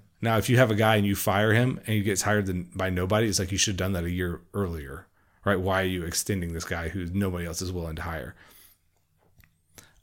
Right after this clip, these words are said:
Uh, I, again, I'm a little bit more patient than you on this. I do see upside with Mike White. In terms of Ozzy's question, hire a young and up-and-coming coach or someone older and more established,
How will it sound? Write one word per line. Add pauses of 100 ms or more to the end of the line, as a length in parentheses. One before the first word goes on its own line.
(140)
Uh, (500)
I,
again,
I'm
a
little
bit
more
patient
than
you
on
this. (1080)
I
do
see
upside
with
Mike
White.
In
terms
of
Ozzy's
question, (920)
hire
a
young
and
up-and-coming
coach
or
someone
older
and
more
established,